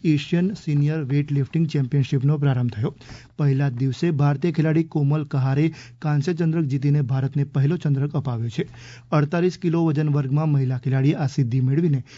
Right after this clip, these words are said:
વેઇટલિફ્ટિંગ ક્ષેત્રમાં નવા ઉત્સાહનો સંચાર થયો છે. ઉલ્લેખનીય છે કે મહાત્મા મંદિર ખાતે આગામી સત્તર તારીખ સુધી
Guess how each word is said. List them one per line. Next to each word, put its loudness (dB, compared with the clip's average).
વેઇટલિફ્ટિંગ 0
ક્ષેત્રમાં 0
નવા 0
ઉત્સાહનો 0
સંચાર 2
થયો -2
છે. -2
ઉલ્લેખનીય 2
છે -2
કે 2
મહાત્મા 2
મંદિર 2
ખાતે 0
આગામી 2
સત્તર -2
તારીખ 0
સુધી 2